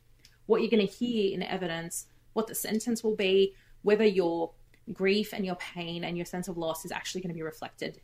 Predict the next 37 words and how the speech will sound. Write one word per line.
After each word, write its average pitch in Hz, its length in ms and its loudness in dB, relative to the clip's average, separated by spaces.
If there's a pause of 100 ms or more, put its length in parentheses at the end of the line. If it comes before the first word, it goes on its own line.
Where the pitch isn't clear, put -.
(100)
in 202 120 2
the 156 140 -2
outcome. - 360 -8 (400)
You 196 80 2
have 175 140 2
no 190 240 2
sense 196 280 -2
of 180 60 -16
control 185 480 -2
as 214 140 -4
a 214 40 -4
victim 214 240 -2
of 196 140 -4
crime, 240 360 -2 (300)
and 175 380 -2
a - 40 -4
lot 190 120 0
of 185 60 -8
people 214 180 0
don't 185 160 -2
realise 196 360 0
that. 233 280 0 (140)
Some 202 320 0
people 254 260 -4
seem 247 220 2
to 254 100 -6
think 233 260 0
that 220 120 -2
the 196 60 -4
criminal 190 500 -2
justice 185 360 -2
system 175 460 -6 (540)
gives 185 320 2
victims, 202 640 0 (520)
like, - 260 -2
the - 160 -4
opportunity 175 720 2